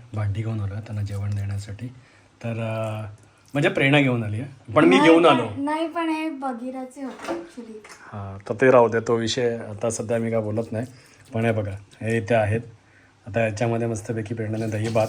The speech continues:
Speaker 1: कारण आता काय आम्ही काय नॉनव्हेज बनवलं नाही आहे. आणि इकडे हे पाण्याचा बाऊल आहे. ओके, so पाणी आणि हे इकडे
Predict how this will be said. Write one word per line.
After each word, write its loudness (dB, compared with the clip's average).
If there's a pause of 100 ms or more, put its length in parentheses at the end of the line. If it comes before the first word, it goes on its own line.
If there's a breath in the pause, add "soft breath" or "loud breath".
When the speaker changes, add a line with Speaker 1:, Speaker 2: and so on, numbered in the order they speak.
Speaker 1:
कारण 2
आता -2
काय 0
आम्ही 0
काय 0
नॉनव्हेज -2
बनवलं -4
नाही -8
आहे. -12 (500 loud breath)
आणि -6
इकडे -6
हे -2
पाण्याचा -6
बाऊल -10
आहे. -14
ओके, -14 (140)
so -10
पाणी -4 (240)
आणि -8
हे -6
इकडे -8